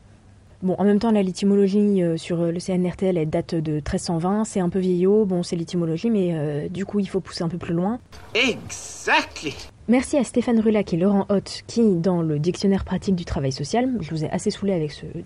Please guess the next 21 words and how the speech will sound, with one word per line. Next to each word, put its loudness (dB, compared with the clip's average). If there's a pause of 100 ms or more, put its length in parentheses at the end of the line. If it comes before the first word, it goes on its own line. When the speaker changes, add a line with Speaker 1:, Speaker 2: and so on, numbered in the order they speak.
(100)
Speaker 1:
livre-là, -2 (400)
explique -2
quelque 2
chose 0
qui, 0
euh, 2
éclaire 2
un 6
petit -2
peu 0
sur, -2
euh, 2
mais, 0
euh, -2 (380)
qu'est-ce -14
que -6
ça 2
veut -2
dire, 2
là, 2
l'étymologie ? 2